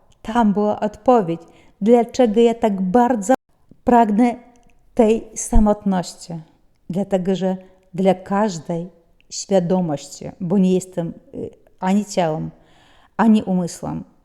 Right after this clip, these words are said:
jestem wieczną, niekończącą się świadomością. To jest stan naturalny. I każda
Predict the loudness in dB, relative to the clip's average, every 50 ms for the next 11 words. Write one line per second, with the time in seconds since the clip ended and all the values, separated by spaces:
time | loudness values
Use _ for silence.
0 | _ _ _ _ -8 -8 -8 -8 -8 -8 -6 -2 -2 -2 -4 -4 -8 -8 -8 -8
1 | -8 -6 -6 -6 -4 -2 -2 -2 -4 -4 -8 -10 -8 -8 -10 -10 -10 -12 -10 -6
2 | -6 -4 -4 -4 -4 -4 -6 -10 -12 -14 -14 -14 -14 -16 _ _ _ _ _ _
3 | _ _ _ _ _ _ -20 _ _ _ 0 0 0 0 -2 -6 -14 -20 _ _
4 | -14 -14 -14 -10 _ -4 -4 -2 -2 -4 -6 -8 -12 _ _ _ _ _ _ _
5 | _ _ _ _ _ _ -4 -2 -2 -4 -4 -4 -4 -4 -4 -4 -4 -6 -8 -10
6 | -10 -12 -14 -16 _ _ _ _ _ _ _ -20 _ _ _ _ -8 -8 -4 2
7 | 2 4 4 2 0 -2